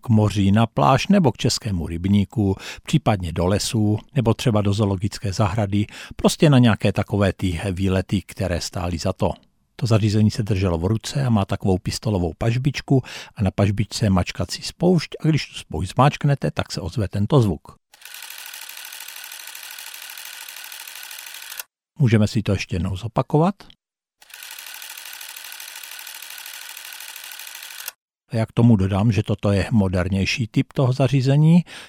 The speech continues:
ten je poháněný bateriemi a elektrickým motorkem. No ale předtím, konce i současně s tímto výrobkem, se vyráběly typy, které, aby tam nebyly ty baterie a bylo to schopné kdykoliv pracovat,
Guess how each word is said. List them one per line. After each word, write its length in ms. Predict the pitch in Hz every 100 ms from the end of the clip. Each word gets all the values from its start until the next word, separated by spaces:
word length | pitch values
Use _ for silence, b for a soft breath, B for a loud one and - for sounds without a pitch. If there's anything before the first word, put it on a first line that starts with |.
| B
ten 260 | 123 120
je 160 | 113 101
poháněný 540 | - 98 117 101 87
bateriemi 760 | 85 90 - 110 117 113 110 101
a 60 | 85
elektrickým 640 | 90 - 98 - - 85
motorkem. 920 | 82 78 - 95 - 131 135 180 208 - _ 139
No 100 | 123
ale 140 | 113
předtím, 600 | - 113 - - 127 147 -
konce 300 | 117 101 117
i 80 | 110
současně 640 | 110 95 - 101 123 110
s 80 | -
tímto 320 | 117 113 120
výrobkem, 560 | 127 127 - - 139 131 B B
se 140 | B 160
vyráběly 500 | 165 160 143 135 90
typy, 480 | - 107 - 127 120 B B
které, 380 | - 120 127 120
aby 260 | 107 101
tam 300 | - 104 90 117
nebyly 280 | 95 92 92
ty 100 | 98
baterie 480 | 101 - 107 110
a 60 | 101
bylo 200 | 98 98
to 120 | 98
schopné 400 | - 98 - 98
kdykoliv 460 | 92 113 92 82 -
pracovat, 500 | 123 131 139 131